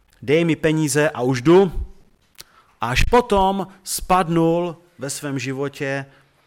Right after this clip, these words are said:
a žral z prasaty a pracoval pro ně. Když spadl na samotné dno svého života,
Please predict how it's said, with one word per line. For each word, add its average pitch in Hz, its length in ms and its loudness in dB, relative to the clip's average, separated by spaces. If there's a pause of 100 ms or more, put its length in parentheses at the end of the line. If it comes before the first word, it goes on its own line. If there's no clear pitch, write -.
(460)
a 117 100 -8
žral 147 680 0 (280)
z - 140 -16
prasaty 147 920 -4 (680)
a 104 100 -8
pracoval 127 600 -2
pro 131 260 -2
ně. 123 320 -2 (440)
Když 120 180 -2
spadl 185 380 2
na 160 140 0
samotné 180 720 -2
dno 127 280 -2
svého 143 380 -4
života, 147 720 -6